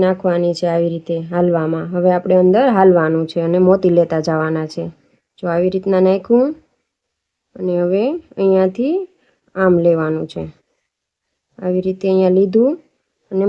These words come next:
મોતી લઈ લેવાનો છે એક. અહીંયા મોતી ટાંકતો જવાનો છે આવી રીતે. જો એકદમ સરસ આપણો મોતી લાગે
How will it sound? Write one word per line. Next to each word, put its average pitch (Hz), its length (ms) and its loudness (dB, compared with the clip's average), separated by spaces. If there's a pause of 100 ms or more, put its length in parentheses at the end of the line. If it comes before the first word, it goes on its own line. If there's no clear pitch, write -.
મોતી 208 300 4
લઈ 185 200 6
લેવાનો 165 340 2 (100)
છે 175 80 -4 (140)
એક. 160 100 -12 (760)
અહીંયા 196 360 -4
મોતી 202 240 -2
ટાંકતો 170 400 -2
જવાનો 160 340 -2 (100)
છે 185 100 -12 (1120)
આવી 165 320 -4
રીતે. - 260 -8 (1400)
જો 185 160 -14 (100)
એકદમ 190 300 -6 (100)
સરસ 190 320 -4
આપણો 185 200 -2 (100)
મોતી 185 300 -2
લાગે 190 260 0